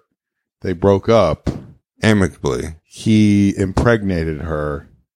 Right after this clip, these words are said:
Speaker 1: and she's now given birth, and she hasn't told him yet. She was gonna tell him when he got back from his honeymoon, but he never got back from his honeymoon because he got interrupted, and she was captured by then.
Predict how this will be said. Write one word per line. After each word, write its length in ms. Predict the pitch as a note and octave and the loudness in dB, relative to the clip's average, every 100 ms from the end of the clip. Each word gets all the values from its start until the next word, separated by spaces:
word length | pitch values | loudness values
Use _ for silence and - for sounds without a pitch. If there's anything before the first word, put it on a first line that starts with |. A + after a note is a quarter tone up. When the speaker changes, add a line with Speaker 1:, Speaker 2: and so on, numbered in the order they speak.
| _ _ _ _ | _ _ _ _
Speaker 1:
and 100 | F2+ | -14
she's 260 | - G#2 F2+ | -6 -2 -2
now 140 | F2+ | -2
given 260 | E2+ G#2 B2+ | -2 0 2
birth, 280 | A3+ A3 C#3+ | 2 2 0
and 100 | B2 | -4
she 100 | C3+ | 0
hasn't 300 | B2+ A#2 A2 | 0 -2 0
told 260 | C#3+ C#3+ G2+ | 2 2 0
him 120 | E2 | -6
yet. 340 | D#2+ D2+ - | -10 -10 -8
She 100 | - | -2
was 140 | G#2 G2+ | 0 0
gonna 200 | C3 B2 | -2 0
tell 320 | A2+ F#2+ F#2 | -2 -2 -2
him 200 | F2+ E2 _ _ _ - | -4 -10 _ _ _ -16
when 120 | F#2+ | -10
he 60 | F#2 | -6
got 120 | F2+ | -4
back 200 | F#2+ - | -6 -6
from 100 | F#2 | -4
his 100 | F#2+ | 0
honeymoon, 760 | F#3+ E3 D3 C3 B2 A#2+ A2+ F#2+ | 0 0 0 2 2 2 -2 -4
but 320 | F2+ E2 _ _ _ _ _ _ _ | -6 -6 _ _ _ _ _ _ _
he 120 | G#2 | -6
never 200 | G2+ F2+ | -4 -4
got 160 | E2 E2 | -4 0
back 220 | D3 C3 | 0 0
from 120 | G2+ | -4
his 80 | F2 | -2
honeymoon 360 | G2 F2 E2 D#2+ | -2 -2 -6 -8
because 200 | E2+ E2+ | -6 -4
he 60 | |
got 120 | F2+ E2 | -4 -4
interrupted, 540 | D#2 E2 D#2 E2 C#2+ _ - - | -6 -6 -8 -10 -16 _ -20 -14
and 180 | E2+ | -12
she 180 | - E2+ | -12 -10
was 260 | D#2+ D2+ - | -8 -6 -6
captured 420 | F#2 D2+ - - | -4 -6 -6 -14
by 120 | - - | -16 -16
then. 180 | - | -18